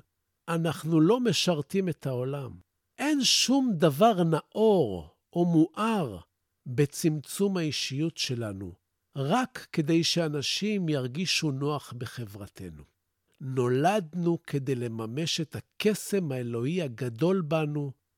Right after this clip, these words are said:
הוא לא גלום רק בחלק מאיתנו. כל אחד מאיתנו נושא את הקסם הזה בתוכו.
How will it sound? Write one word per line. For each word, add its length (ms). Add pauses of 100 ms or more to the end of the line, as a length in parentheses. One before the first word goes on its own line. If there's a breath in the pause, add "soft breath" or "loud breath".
(120)
הוא 160
לא 240
גלום 380
רק 260
בחלק 680
מאיתנו. 680 (460)
כל 360
אחד 460 (140)
מאיתנו 880 (420)
נושא 580
את 180
הקסם 640
הזה 420 (420)
בתוכו. 720